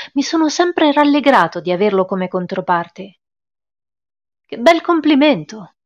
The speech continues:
esclamò l'ispettore soddisfatto. "Sono contento che approviate la mia scelta.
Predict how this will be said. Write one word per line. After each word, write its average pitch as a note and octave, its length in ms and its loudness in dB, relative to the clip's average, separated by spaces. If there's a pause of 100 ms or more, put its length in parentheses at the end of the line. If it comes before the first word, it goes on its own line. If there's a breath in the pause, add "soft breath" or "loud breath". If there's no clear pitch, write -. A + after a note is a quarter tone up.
(140)
esclamò F#3+ 460 -4
l'ispettore F#3+ 640 -4
soddisfatto. F#3 920 -8 (560 soft breath)
"Sono F4 240 -2
contento C#4+ 560 4
che F#3+ 80 -6
approviate G3 560 -2
la F3+ 80 -6
mia F3+ 160 -8
scelta. F#3 600 -10